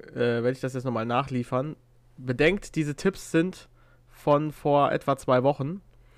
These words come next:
Ähm, Keffner tippt nämlich, äh, dass Elversberg, äh, Meister wird, Freiburg nicht.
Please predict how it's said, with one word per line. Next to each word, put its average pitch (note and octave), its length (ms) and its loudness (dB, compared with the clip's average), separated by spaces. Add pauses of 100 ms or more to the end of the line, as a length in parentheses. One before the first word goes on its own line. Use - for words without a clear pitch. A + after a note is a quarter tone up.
(460)
Ähm, B2+ 520 2 (720)
Keffner E3+ 400 2
tippt - 240 -6
nämlich, D3+ 460 -2
äh, C3 600 2
dass - 180 -4
Elversberg, D3+ 760 2
äh, B2+ 360 2
Meister D3 360 -2
wird, D#3+ 180 2
Freiburg B2+ 380 0
nicht. D#3 400 -6